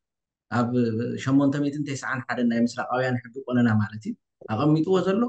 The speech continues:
እቲ ቀዳማይ ነጥቢ ኣብ መንጎ ሰብኣይን ሰበይትን ዝፍጸም ቀዋሚ ክሳብ ሞት ዝጸንዕ ቀጻልን ነባርን ምውህሃድ ዘይፍታሕ ምዃኑ ኣቐሚጡ።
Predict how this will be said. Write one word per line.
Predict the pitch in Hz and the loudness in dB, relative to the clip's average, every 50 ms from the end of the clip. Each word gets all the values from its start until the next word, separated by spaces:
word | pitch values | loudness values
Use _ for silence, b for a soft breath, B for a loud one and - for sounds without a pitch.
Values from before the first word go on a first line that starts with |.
| 247 - | -4 -8
እቲ | _ _ - - | _ _ -14 -10
ቀዳማይ | 185 185 185 208 208 202 196 196 | -8 -6 -2 -2 -2 -2 -2 -4
ነጥቢ | 196 190 190 214 220 233 - | -4 -6 -6 -6 -8 -6 -4
ኣብ | - 160 175 180 196 196 | -2 0 2 2 2 2
መንጎ | 196 190 196 190 196 196 190 | 0 0 -2 -2 0 -2 -2
ሰብኣይን | 190 190 190 190 180 175 180 185 190 196 185 | 0 -2 -2 -2 -2 -2 -2 -2 -4 -4 -8
ሰበይትን | - - 175 165 165 165 165 165 165 - - 180 185 196 185 | -10 -8 -8 -6 -2 -2 -2 -2 -4 -4 -2 0 0 0 0
ዝፍጸም | 147 151 151 151 160 160 - - - 285 330 - - _ _ _ _ _ _ _ _ _ _ _ _ - | 0 -2 -4 -4 -6 -8 -8 -6 -4 -4 -4 -4 -6 _ _ _ _ _ _ _ _ _ _ _ _ -10
ቀዋሚ | - - 170 185 196 202 202 196 190 180 147 - - - _ _ _ _ _ _ _ _ _ _ _ _ _ _ _ | -4 -2 2 2 4 4 4 4 4 4 2 0 -2 -6 _ _ _ _ _ _ _ _ _ _ _ _ _ _ _
ክሳብ | - 131 - 160 165 170 180 | -10 -4 -2 0 0 0 2
ሞት | 190 208 220 220 - - | 2 2 2 0 0 -4
ዝጸንዕ | 156 156 - - 135 135 135 127 - - - | -10 -12 -8 -6 -4 -2 -2 -2 -4 -8 -8
ቀጻልን | - 156 170 170 - - 175 185 202 220 220 214 165 135 | -4 -4 -4 -4 -6 -4 -2 0 2 2 2 4 4 6
ነባርን | 143 160 165 175 175 180 202 220 233 254 254 - - _ _ _ _ _ _ _ _ _ _ - | 6 6 6 4 4 4 4 4 4 2 2 0 -8 _ _ _ _ _ _ _ _ _ _ 0
ምውህሃድ | 135 151 160 160 160 165 156 165 165 151 151 160 160 143 127 120 107 | 2 4 4 6 4 4 4 2 2 2 0 0 -2 -2 -4 -6 -4
ዘይፍታሕ | 107 190 208 208 202 - 190 185 - - 180 - - | 0 2 2 2 0 -4 -8 -10 -8 -8 -8 -6 -6
ምዃኑ | 143 143 139 139 135 139 | -8 -6 -6 -6 -6 -4
ኣቐሚጡ። | 123 123 - 113 107 104 - | -6 -6 -6 -6 -6 -6 -8